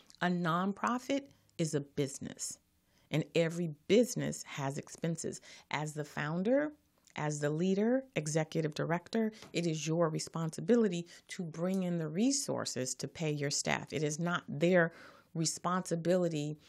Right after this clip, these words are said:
to take less because you have failed at your job. So what I'm going to implore you to do is to find out more information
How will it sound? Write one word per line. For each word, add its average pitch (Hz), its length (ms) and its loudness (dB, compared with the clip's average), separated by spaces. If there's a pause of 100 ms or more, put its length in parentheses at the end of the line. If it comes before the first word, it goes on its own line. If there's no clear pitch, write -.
(200)
to 170 160 -8
take 170 360 -2
less 143 400 2
because 139 400 -4
you 147 120 0
have 143 200 -4
failed 143 480 0
at 131 140 -6
your 127 180 -4
job. 120 300 -6 (580)
So 156 540 4 (460)
what 156 180 0
I'm 160 140 2
going 165 340 0
to - 180 -6
implore 196 480 2
you 175 160 0
to 165 160 -8
do 208 500 2 (280)
is 165 160 -2
to 156 120 -2
find 180 520 0
out 165 260 -2
more 165 260 0
information 156 800 -2